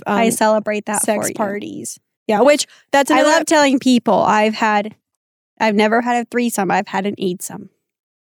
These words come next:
Speaker 2: But that's it.
Speaker 1: You what? That's an orgy.
Speaker 2: Exactly.
Speaker 1: Six
Speaker 2: That's
Speaker 1: or
Speaker 2: all I
Speaker 1: more is an
Speaker 2: had.
Speaker 1: orgy.
Speaker 2: That's
Speaker 1: Yeah,
Speaker 2: all
Speaker 1: yeah.
Speaker 2: I did.
Speaker 1: There's obviously, you know, masturbation, twosome, threesome, foursome, fivesome, six to twenty, orgy, twenty plus, sex party.
Speaker 2: Boom.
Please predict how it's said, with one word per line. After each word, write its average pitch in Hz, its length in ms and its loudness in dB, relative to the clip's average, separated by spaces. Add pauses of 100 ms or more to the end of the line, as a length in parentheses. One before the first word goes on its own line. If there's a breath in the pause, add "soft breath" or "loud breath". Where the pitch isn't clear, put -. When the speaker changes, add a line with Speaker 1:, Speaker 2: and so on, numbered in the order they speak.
(140)
Speaker 2:
But - 100 -4
that's - 240 -2
it. - 200 -8 (180)
Speaker 1:
You 202 180 2
what? - 360 -2 (180)
That's 247 160 0
an 247 100 4
orgy. 175 400 -2 (520)
Speaker 2:
Exactly. - 480 -8
Speaker 1:
Six - 80 -2
Speaker 2:
That's 226 220 2
Speaker 1:
or - 40 4
Speaker 2:
all 285 80 4
I 269 40 4
Speaker 1:
more 254 100 6
is 247 60 2
an 247 80 0
Speaker 2:
had. 202 40 0
Speaker 1:
orgy. 190 320 -2
Speaker 2:
That's - 140 0
Speaker 1:
Yeah, 208 180 4
Speaker 2:
all 220 60 2
Speaker 1:
yeah. 214 60 0
Speaker 2:
I 208 80 -2
did. - 260 -12
Speaker 1:
There's 220 320 2 (240)
obviously, 220 480 2
you 202 180 0
know, 185 320 -4
masturbation, 214 880 -2 (100)
twosome, 220 460 0
threesome, 220 380 0
foursome, 214 400 -4
fivesome, 202 500 -4 (100)
six - 320 -2
to - 80 -6
twenty, 247 440 2
orgy, 233 480 2
twenty 233 320 0
plus, 254 360 2
sex - 360 -2
party. 185 440 -12 (200)
Speaker 2:
Boom. 240 280 -4